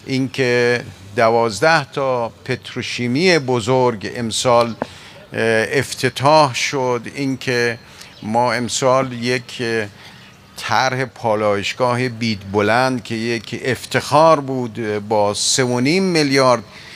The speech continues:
یعنی همه این افتتاح‌هایی که شما ببینید سرمایه گذاری‌هایی است که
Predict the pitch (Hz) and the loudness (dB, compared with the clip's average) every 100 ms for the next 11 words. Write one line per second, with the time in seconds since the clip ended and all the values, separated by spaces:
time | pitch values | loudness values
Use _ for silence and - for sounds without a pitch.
0 | - - 135 127 165 170 120 - 156 202 | -20 -6 0 0 0 -2 -2 -4 -2 0
1 | 220 208 170 - 147 143 123 120 131 123 | -2 0 -2 -4 -6 -2 0 0 -2 -4
2 | 127 - 120 123 117 123 123 165 170 - | -6 -4 -4 -4 -4 -4 -2 -2 0 2
3 | 131 127 127 127 120 123 123 120 123 127 | 2 2 0 -4 -4 -4 -2 -2 0 0
4 | 165 165 - 156 147 | 0 -2 -4 -4 -4